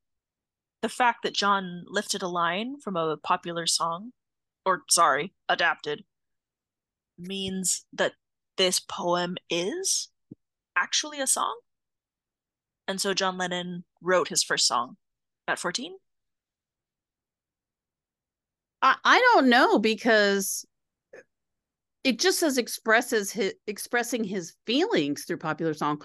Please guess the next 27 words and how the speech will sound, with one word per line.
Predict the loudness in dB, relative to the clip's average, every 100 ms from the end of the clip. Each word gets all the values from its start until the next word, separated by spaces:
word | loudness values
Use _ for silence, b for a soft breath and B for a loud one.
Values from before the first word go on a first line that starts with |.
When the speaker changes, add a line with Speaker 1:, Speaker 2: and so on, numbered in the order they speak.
| B B -2
Speaker 2:
which | -2 2
you | 4 4
could | 4 4
argue | 4 4 2 0 0
that | 2 0 -2 -6
anybody | 0 2 0 2 2 2 0 -4 -8 -8
passionately | -4 -2 -4 -6 -6 -6 -8
singing | -8 -2 0 0 -2
a | -4
popular | -6 -6 -6 -6
song | -6 -4 -2 -2 -4
is | -2 -2 -4
doing. | -2 0 0 -4 -8 -14 _ _ _ _ _ _ _ _ _ _ _ _ _ _ _ _
Speaker 1:
Yeah, | -2 2
Speaker 2:
I | 4
mean, |
lo-, | 4
Speaker 1:
agreed. | 0 -4 -12 _ -2
Speaker 2:
lots | 2 2 2
of | -4
singers | -2 0 2 0
who | -2
don't | -2 -2 -2
write | 0 0 0
original | -4 -6 -8
material | -8 -8 -4 -2 -2
interpret | 0 -2 -2 -6 -6 -2 0 0